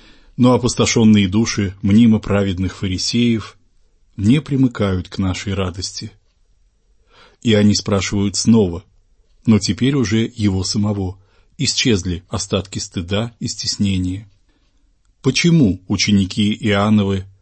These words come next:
постятся часто и молитвы творят, так же и фарисейские, а твои едят и пьют? Вот так же и теперь холодная мысль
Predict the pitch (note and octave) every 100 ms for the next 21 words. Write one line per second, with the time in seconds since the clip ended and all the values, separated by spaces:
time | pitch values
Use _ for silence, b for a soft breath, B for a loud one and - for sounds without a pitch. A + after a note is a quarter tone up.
0 | _ _ _ - G2+ - A2 G#2 - G2
1 | - G2+ G2+ - G2+ F#2+ _ - A#2+ G2
2 | F#2 A#2+ A#2+ G#2+ G#2 G#2 G2+ - _ _
3 | _ _ _ B2+ B2 G2 F2+ G2+ F2 -
4 | A#2 B2 - - A2 G#2+ - _ _ _
5 | _ _ A#2 G2+ G#2 G2+ D3 E3 - A#2+
6 | G2 F2+ G2+ A2+ B2 C#3+ C3+ F#2 - _
7 | _ _ _ _ _ _ _ _ b b
8 | b b b b b - G2+ A2 E3+ E3+
9 | C#3+ D3 - A#2 G#2 G#2+ A2 - _ _
10 | - F#2+ A2 C3+ C3 A2+ G2 G2+ - G2